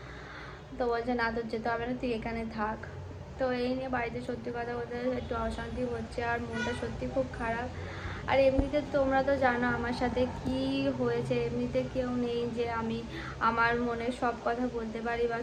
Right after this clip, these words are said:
কিছু। এমনিতে মেয়েটা ছেড়ে চলে গেছে, আবার ও চলে যাবে বলছে।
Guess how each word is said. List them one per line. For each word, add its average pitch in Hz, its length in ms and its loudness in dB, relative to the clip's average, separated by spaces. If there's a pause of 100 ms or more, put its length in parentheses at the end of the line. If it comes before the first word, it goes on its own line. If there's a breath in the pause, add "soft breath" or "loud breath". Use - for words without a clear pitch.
কিছু। 247 520 0
এমনিতে 262 340 2
মেয়েটা 262 360 0
ছেড়ে 254 300 2
চলে 247 260 2
গেছে, 247 300 0
আবার 233 400 0
ও 240 200 2
চলে 233 340 0
যাবে 233 220 0
বলছে। 233 440 -4